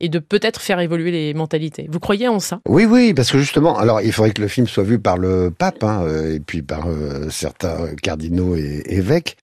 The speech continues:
Speaker 2: J'espère en tout cas que ça pourra éveiller quelques consciences. Je, j'ai bien peur que non, hein, pas tout de suite, euh, peut-être en ciné-club dans cent ans, dans, dans deux cents ans. Euh, là, je crois pas, hein, je pense. Avec Jean-Paul deux qui a été aussi fort comme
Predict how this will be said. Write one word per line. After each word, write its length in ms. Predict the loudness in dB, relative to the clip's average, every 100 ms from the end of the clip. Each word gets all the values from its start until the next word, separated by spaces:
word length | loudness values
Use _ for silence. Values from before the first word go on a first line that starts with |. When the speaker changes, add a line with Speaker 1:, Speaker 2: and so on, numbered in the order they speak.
| -8
Speaker 2:
J'espère 540 | 0 0 2 2 2 2
en 80 |
tout 140 | 0 -2
cas 220 | -2 -2
que 440 | -2 0 0 0 -4
ça 280 | -4 -6
pourra 340 | -4 -2 0 0
éveiller 300 | 0 0 0
quelques 580 | -2 -4 -4 -2 -2 -4
consciences. 520 | -4 -6 0 0 2
Je, 160 | 0 0
j'ai 180 | 0 0
bien 200 | 0 0
peur 200 | -2 0
que 120 | 0
non, 260 | 2 2
hein, 60 | 0
pas 160 | 0 -4
tout 100 | -4
de 60 |
suite, 420 | 0 2 2 0
euh, 220 | -2 -2 -2
peut-être 420 | -4 -2 -2 -2
en 80 | -4
ciné-club 600 | -2 -2 -2 0 0 0
dans 100 | -4
cent 320 | -4 -6 -2
ans, 140 | -2
dans, 180 | -2 -4 -4
dans 160 | -4
deux 140 | -2 -2
cents 280 | 0 0 0
ans. 140 | -2 -6 -18 -8 -2
Euh, 120 | 0 2
là, 100 | 0
je 80 |
crois 140 | 0 -2
pas, 300 | -2 -4 -2
hein, 80 | -4
je 60 |
pense. 200 | -4 -10 -10 -10
Avec 180 | -6 -2
Jean-Paul 340 | -2 0 -2
deux 220 | 0 0
qui 140 | 0 -2
a 20 |
été 200 | -2 -4
aussi 240 | -4 -6
fort 240 | -6 -6 -2
comme 260 | -4 -4